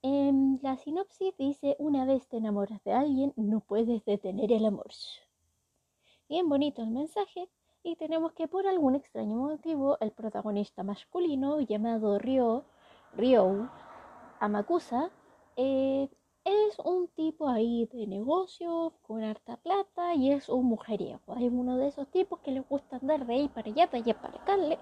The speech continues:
le gusta andar dando jugo entre distintas minas. Y que por alguna razón va y se encuentra con la mejor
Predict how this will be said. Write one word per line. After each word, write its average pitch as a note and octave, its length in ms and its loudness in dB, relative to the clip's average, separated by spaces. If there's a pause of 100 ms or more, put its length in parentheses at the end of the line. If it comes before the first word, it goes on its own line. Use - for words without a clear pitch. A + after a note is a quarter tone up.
le F#4 160 6
gusta F4+ 480 4
andar C4 320 -2 (960)
dando C4 360 6
jugo F4 520 8 (320)
entre C#4+ 340 2
distintas C#4 420 -4
minas. - 300 -14 (1700)
Y A4+ 400 4
que F#4 400 0 (300)
por D4+ 180 4
alguna C#4 400 2
razón G#4+ 320 -2 (360)
va G4+ 160 2
y G4+ 60 4
se F#4 120 -12
encuentra E4+ 580 -4
con C4 240 0
la B3+ 100 0
mejor C4 340 -2